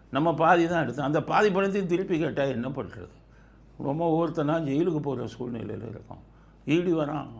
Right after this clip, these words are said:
ரைடு அடிக்கிறான், இவ்வளவும் சம-, இது பண்ணி இவங்களுக்கு எல்லாத்தையும் கொடுத்துட்டு நாங்க ஜெயிலுக்கு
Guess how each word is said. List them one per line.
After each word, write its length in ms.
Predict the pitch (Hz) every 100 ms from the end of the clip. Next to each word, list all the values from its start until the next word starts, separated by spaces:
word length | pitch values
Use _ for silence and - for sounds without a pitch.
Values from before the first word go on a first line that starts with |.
| 101
ரைடு 280 | 120 151 160
அடிக்கிறான், 440 | 139 131 131 - - - - - -
இவ்வளவும் 380 | 113 143 170 165
சம-, 260 | 147 139
இது 100 | 135
பண்ணி 320 | 147 123 110 - - - -
இவங்களுக்கு 460 | 139 175 185 175 160
எல்லாத்தையும் 380 | 160 160 165 147
கொடுத்துட்டு 300 | 131 147 151
நாங்க 280 | 131 131 151
ஜெயிலுக்கு 400 | 139 156 170